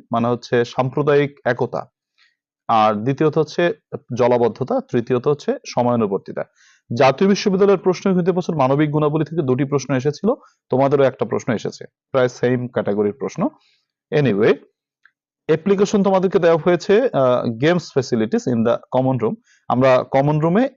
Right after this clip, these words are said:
ইনক্রিজিং ফ্যাসিলিটি বিষয়ক তোমাদেরকে একটা সাজেশনস দিয়েছিলাম। আহ, এরপর হচ্ছে, আহ, কম্পিউটার ট্রেনিং কোর্সের জন্য ব-, ছোট ভাইকে এক-, একখানা লেটার লিখতে হবে, এটা বেশ সহজ একটা প্রশ্ন।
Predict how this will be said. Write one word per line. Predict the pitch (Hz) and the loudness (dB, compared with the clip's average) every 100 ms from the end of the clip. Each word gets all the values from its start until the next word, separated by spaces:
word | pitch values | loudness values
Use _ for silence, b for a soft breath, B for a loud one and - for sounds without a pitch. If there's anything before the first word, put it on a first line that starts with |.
| - - | -14 -6
ইনক্রিজিং | 143 151 160 151 151 | -2 0 0 0 -2
ফ্যাসিলিটি | - - 135 123 | -4 -2 -2 -2
বিষয়ক | 104 101 - - _ - | -4 -4 -6 -8 _ -6
তোমাদেরকে | 113 113 113 | -4 -4 -4
একটা | 113 | -6
সাজেশনস | 113 113 110 131 120 | -4 -4 -4 -4 -4
দিয়েছিলাম। | 113 117 117 139 175 240 b b b b b _ _ _ | -2 -2 -2 -2 -2 -4 b b b b b _ _ _
আহ, | - 113 | 0 2
এরপর | 120 139 160 | 4 2 0
হচ্ছে, | 160 180 | 2 0
আহ, | 156 131 | 2 0
কম্পিউটার | 127 143 147 160 151 151 | 2 2 2 0 0 0
ট্রেনিং | 151 147 156 | 0 0 0
কোর্সের | 147 143 143 | -2 -2 -2
জন্য | 160 | -2
ব-, | 170 | -2
ছোট | 127 - 120 | -4 -4 -2
ভাইকে | 123 120 117 | 0 0 -4
এক-, | - - | -6 -10
একখানা | - - 120 | -8 -4 0
লেটার | 107 107 113 | 0 0 -2
লিখতে | 110 - | -4 -4
হবে, | 143 165 | -4 -2
এটা | 117 113 110 | -2 -2 -2
বেশ | 107 104 - - - | -4 -6 -8 -18 -14
সহজ | - 107 113 | -6 -2 -2
একটা | 110 107 | -2 -6
প্রশ্ন। | 113 110 254 | -8 -8 -8